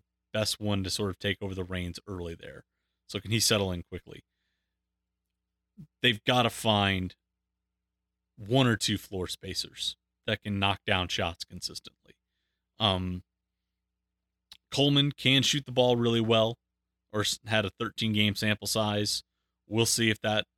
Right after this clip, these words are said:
regresses back. Uh, it almost certainly will. I don't think he's gonna knock down fifty percent of his catch and shoots again, but can he be a guy that's a thirty-five, thirty-six percent, thirty-seven percent shooter out there? They're gonna need that. They had that last year. They had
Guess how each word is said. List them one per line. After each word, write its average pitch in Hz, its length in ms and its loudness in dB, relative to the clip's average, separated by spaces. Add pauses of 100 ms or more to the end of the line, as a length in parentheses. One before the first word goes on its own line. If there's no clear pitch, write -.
(160)
regresses 107 540 -2
back. 101 220 0 (160)
Uh, 113 200 4
it 110 60 2
almost 110 340 0
certainly 104 460 0
will. 101 400 0 (560)
I 117 80 0
don't 107 140 0
think 101 100 -2
he's 101 140 -2
gonna 101 180 -2
knock 98 300 0
down 101 240 -2
fifty - 260 -16
percent 98 260 -4
of 90 100 -10
his - 100 -12
catch - 260 -2
and 92 80 -6
shoots - 260 -6
again, 98 420 -2 (680)
but - 180 -2
can 117 220 4
he 104 80 4
be 107 140 4
a 101 40 4
guy 95 280 2
that's 92 260 -2
a 92 60 -8 (120)
thirty-five, 101 460 0
thirty-six - 380 -6
percent, 101 440 -8
thirty-seven 98 380 -4
percent 95 240 -8
shooter 101 320 -4
out 92 200 -4
there? 98 260 -4 (680)
They're 117 100 2
gonna 107 160 4
need 98 240 4
that. 101 240 4 (120)
They 110 160 2
had 104 300 2
that 107 240 2
last 107 340 0
year. 110 160 0
They 92 180 -2
had 98 400 2